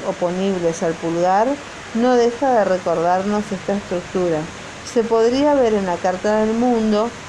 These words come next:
una propuesta de organización similar. En el centro está el alma que danza, el ser esencial presente en cada uno de nosotros, de esencia receptiva, desanimada por un hálito creador. Y en las cuatro esquinas,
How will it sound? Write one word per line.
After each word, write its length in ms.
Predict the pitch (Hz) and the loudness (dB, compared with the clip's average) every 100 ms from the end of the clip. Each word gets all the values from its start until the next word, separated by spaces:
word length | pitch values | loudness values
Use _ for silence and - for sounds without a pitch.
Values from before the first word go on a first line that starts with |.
| - | -6
una 220 | 254 254 254 | -2 0 2
propuesta 680 | 247 208 - 226 220 262 | 0 0 0 -2 0 0
de 80 | 233 | 2
organización 720 | 202 175 170 170 175 - 185 | 2 0 -4 -4 -6 -4 -6
similar. 540 | 190 208 185 170 156 143 - - - - - | -4 -4 -2 0 0 0 -6 -14 -16 -16 -8
En 140 | 226 233 | -2 0
el 120 | 233 | 0
centro 560 | 233 294 302 311 359 359 330 - | 0 0 2 2 0 0 -2 -6
está 260 | 202 214 | -4 -2
el 80 | 202 | 0
alma 280 | 196 202 220 | 0 0 -2
que 120 | 214 185 | -2 0
danza, 580 | 180 175 170 - 165 156 - | 0 -2 -6 -8 -8 -8 -8
el 100 | 185 | -8
ser 280 | - 220 220 | -4 -2 0
esencial 680 | 240 233 202 - 233 220 254 277 | -2 -2 -6 -2 0 2 0 -2
presente 460 | 233 196 - 202 202 | -6 -6 -4 -4 -4
en 80 | 202 | -4
cada 380 | 202 214 208 185 | -2 0 2 0
uno 260 | 196 202 | 0 -2
de 100 | 196 | -2
nosotros, 760 | 175 170 170 202 202 220 254 262 - - - - | -2 -6 -4 -4 -2 -2 -2 -2 -10 -16 -16 -8
de 100 | 202 | -4
esencia 540 | 185 - 208 208 240 202 | -4 -2 -2 0 0 0
receptiva, 800 | 185 175 170 - 226 233 226 233 240 - - - | -2 -6 -6 -6 -2 2 2 0 -4 -14 -14 -8
desanimada 800 | 196 202 202 190 185 190 196 214 | -6 -4 -4 -4 -4 -2 0 -2
por 200 | 214 180 | 0 -2
un 180 | 175 190 196 | -2 -4 -4
hálito 400 | 190 196 208 190 | -4 -4 -2 -4
creador. 480 | 185 170 160 156 147 170 - - - - - | -2 -2 0 0 -2 -4 -12 -16 -16 -14 -4
Y 100 | 226 | 0
en 80 | 214 | 0
las 120 | 202 - | -2 -2
cuatro 300 | 262 262 302 | -2 0 -4
esquinas, 640 | 294 - 285 254 277 269 | -4 -2 0 0 -2 -4